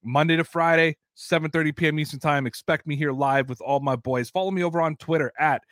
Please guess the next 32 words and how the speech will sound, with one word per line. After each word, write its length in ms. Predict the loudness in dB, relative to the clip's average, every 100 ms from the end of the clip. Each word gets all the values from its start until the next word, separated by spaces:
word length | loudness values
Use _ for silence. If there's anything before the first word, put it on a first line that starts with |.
| -20 -20 -8
D 260 | -4 -4
P 300 | -4 -4 0
N 220 | 2 0 0
underscore 640 | -2 -2 -8 -2 0 2
Ray. 220 | 2 2 0 0
Those 240 | 2 2
of 100 | -2 -6
you 280 | -4 -4 -6 _ _ _ _ -4
who 460 | 0 2 2 -2 -8 _ -2
don't 180 | 0 2
know 80 | -2
what 120 | -2
D 120 | -4
P 180 | -2 -2
N 100 | -2
s-, 300 | -8 -18 -18 -20 _
those 260 | 0 0 0
of 80 | 0
you 80 | 0
who've 100 | 0
been 120 | -2
with 80 | -2
me 80 |
forever, 260 | 0 0 0
you 100 | 0
know 100 | 0
what 120 | 0
D 100 | -2
P 140 | -4 -4
N 80 |
stands 280 | -4 -4 -6
for. 260 | -8 -10